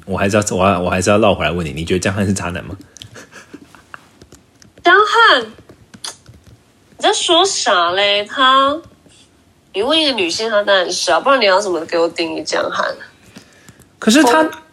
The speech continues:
Speaker 1: 可是他没有，他，他就是风流啊，而且他，他
Speaker 2: 风流
Speaker 1: 哎。
Speaker 2: 在这，那个年代，就是这个年代的渣男，不是吗？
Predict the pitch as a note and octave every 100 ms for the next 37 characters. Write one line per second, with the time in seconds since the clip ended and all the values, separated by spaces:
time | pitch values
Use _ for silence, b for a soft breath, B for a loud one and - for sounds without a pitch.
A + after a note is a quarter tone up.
0 | - - F#3+ B3 C#4 C#4 G#3 G#2+ - -
1 | - - D#4 - _ - C#4+ C4 A#3+ -
2 | A3 A3+ D3 F2+ G#2+ A#2+ E3 - - F#3+
3 | - - B B B B B - - E5+
4 | - - D4+ - _ _ - - C5+ B4
5 | G4 C#4+ G#4 F#4 G#4 F4 C4+ A#3 A#3+ C#4
6 | B3+ C4+ C#4 B3+ - A#3 G3 F3 F3+ D#3+
7 | - - F#2 F#2+ - - - -